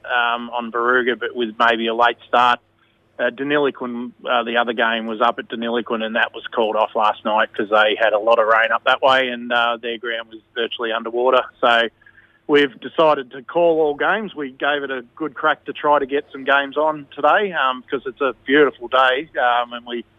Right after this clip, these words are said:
we thought we'd try our hardest, um, but unfortunately, no, the, uh, three out of the four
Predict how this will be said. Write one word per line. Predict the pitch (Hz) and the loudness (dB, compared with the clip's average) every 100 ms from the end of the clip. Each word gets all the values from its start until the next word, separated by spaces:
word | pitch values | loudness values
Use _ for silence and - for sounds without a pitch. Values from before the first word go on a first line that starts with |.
| _ - | _ -4
we | 120 | -2
thought | - 139 123 | 2 2 2
we'd | 120 | -2
try | 107 143 135 | 2 4 6
our | 127 120 | 4 2
hardest, | 135 156 165 - | 2 2 -2 -6
um, | 123 120 117 | -8 -8 -10
but | 117 | -10
unfortunately, | 117 110 120 117 117 113 | -10 -10 -12 -12 -12 -10
no, | 110 110 107 | -6 -6 -6
the, | 107 - _ - _ _ | -8 -12 _ -20 _ _
uh, | - 117 110 - | -2 0 -2 2
three | 147 135 | 4 4
out | 131 | 2
of | 120 | 0
the | 113 | -8
four | - 123 | -6 -6